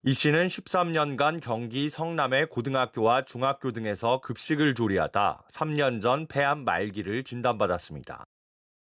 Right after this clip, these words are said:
이 년에 걸친 심사 끝에 지난해 산업재해를 승인받았지만 산재를 인정받은 뒤 십일 개월 만에 숨졌습니다. 이 씨가 일했던 학교는 지어진 지 수십 년이 지나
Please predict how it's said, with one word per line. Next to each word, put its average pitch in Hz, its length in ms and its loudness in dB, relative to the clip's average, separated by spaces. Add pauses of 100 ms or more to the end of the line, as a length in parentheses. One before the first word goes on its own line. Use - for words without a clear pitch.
(260)
이 123 160 2
년에 151 240 4
걸친 139 400 0
심사 165 360 -2
끝에 127 580 0
지난해 120 400 0
산업재해를 151 800 2
승인받았지만 95 960 -2 (200)
산재를 151 540 2
인정받은 107 680 0
뒤 120 200 -2
십일 170 420 0
개월 117 220 4
만에 90 380 0
숨졌습니다. 131 840 -4 (880)
이 143 60 0
씨가 160 320 2
일했던 143 380 2
학교는 117 640 -2
지어진 127 460 2
지 131 220 2
수십 180 320 -4
년이 143 340 2
지나 101 380 -2